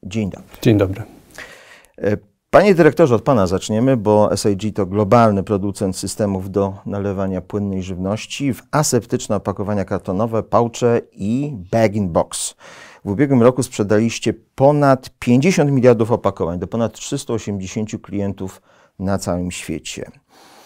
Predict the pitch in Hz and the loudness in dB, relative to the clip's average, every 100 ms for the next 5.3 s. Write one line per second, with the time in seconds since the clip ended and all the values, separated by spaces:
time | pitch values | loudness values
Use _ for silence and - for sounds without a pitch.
0 | - - _ - 113 160 156 - 220 113 | -16 -16 _ -2 2 4 2 0 0 2
1 | 92 123 - 107 101 123 143 120 - - | 2 2 -2 -2 -2 -2 -4 -6 -8 -2
2 | 123 117 76 95 120 127 107 - 104 98 | 4 4 4 0 -4 -4 -4 -2 -2 -2
3 | 95 117 - 98 110 107 - 107 95 85 | -4 -8 -6 -4 -4 -4 -6 -4 -4 -2
4 | 107 131 117 101 95 104 110 110 101 87 | 0 0 0 -2 0 0 0 -2 -2 -4
5 | - 113 107 | -2 0 0